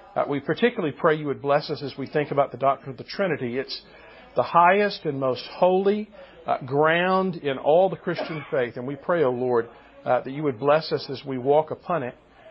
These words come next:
uh, keep our feet steady on the word, and help us as we come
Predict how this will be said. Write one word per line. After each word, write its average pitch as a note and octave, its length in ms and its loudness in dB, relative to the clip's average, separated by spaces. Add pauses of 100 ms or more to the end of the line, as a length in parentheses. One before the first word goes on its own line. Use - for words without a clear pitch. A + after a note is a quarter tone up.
(200)
uh, B2 140 2
keep F#3 260 -4
our C#3+ 180 4
feet D#3+ 200 -8
steady D#3+ 440 2
on C3 140 -2
the B2 80 -2
word, B2 480 0 (540)
and B2 220 -2
help E3+ 280 0
us B2+ 400 0 (840)
as C#3+ 240 2
we C#3 100 -6
come F3 520 -2